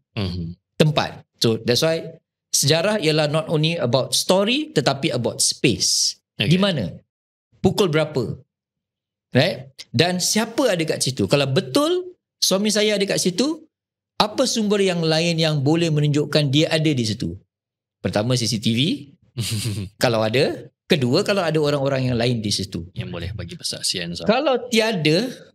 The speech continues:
Speaker 2: orang yang boleh verify benda ni, kecuali dengan awak tanya suami awak sendiri, sepatutnya kita tidak percaya
Speaker 1: Mhm.
Speaker 2: sumber yang satu sahaja. Ah, tapi
Speaker 1: Hmm.
Speaker 2: masalah orang yang popular saya cakap tadi,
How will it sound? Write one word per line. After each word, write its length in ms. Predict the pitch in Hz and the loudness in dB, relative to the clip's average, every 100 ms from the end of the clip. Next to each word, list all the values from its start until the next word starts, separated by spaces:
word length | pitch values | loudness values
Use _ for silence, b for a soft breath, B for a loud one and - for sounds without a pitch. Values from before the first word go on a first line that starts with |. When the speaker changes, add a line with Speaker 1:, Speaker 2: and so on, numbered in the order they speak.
| - _ | -20 _
Speaker 2:
orang 360 | - 170 180 175 | 4 6 4 2
yang 240 | 165 156 | 2 2
boleh 400 | 151 147 143 143 | 2 4 4 4
verify 480 | 127 147 165 196 185 135 | 4 4 4 2 2 2
benda 260 | 123 123 110 | 2 2 2
ni, 380 | 95 101 185 | 2 2 0
kecuali 480 | - 175 175 170 175 | 2 0 2 2 2
dengan 400 | 160 147 143 135 135 | 2 2 0 -2 0
awak 480 | 147 160 170 - - | 0 2 -2 -6 -2
tanya 320 | 156 185 190 | 0 2 0
suami 300 | 135 143 139 | 2 0 0
awak 300 | 139 127 117 | 0 0 0
sendiri, 560 | - 101 90 85 143 - _ _ _ | -2 -2 -2 -2 -4 -8 _ _ _
sepatutnya 1120 | - 214 202 147 131 120 120 147 226 294 - | 0 0 0 0 0 -2 0 0 0 -4 -4
kita 380 | - 156 151 202 | 0 2 2 0
tidak 460 | - 170 139 131 | 0 0 -2 -4
percaya 800 | - 131 - 151 147 139 160 92 92 _ _ _ _ _ _ _ | -4 -2 0 0 0 0 0 -2 -6 _ _ _ _ _ _ _
Speaker 1:
Mhm. 80 | 127 | 0
Speaker 2:
sumber 600 | 110 - 156 147 139 147 240 254 - | 2 2 2 2 2 2 0 -6 -4
yang 300 | 127 156 151 | 2 2 2
satu 400 | 147 127 - 123 | 0 -2 0 0
sahaja. 560 | 104 104 104 90 90 87 - _ | 2 0 0 0 -2 -4 -12 _
Ah, 160 | - 107 | -2 0
tapi 240 | 151 170 | 2 0
Speaker 1:
Hmm. 160 | 160 208 | 0 0
Speaker 2:
masalah 400 | 240 214 190 190 | 0 -2 0 0
orang 300 | 175 170 165 | 0 0 0
yang 160 | 151 135 | -2 0
popular 320 | 160 160 190 | 0 2 0
saya 240 | 156 139 | 2 0
cakap 240 | 131 117 113 | 0 0 0
tadi, 240 | 104 185 | 2 0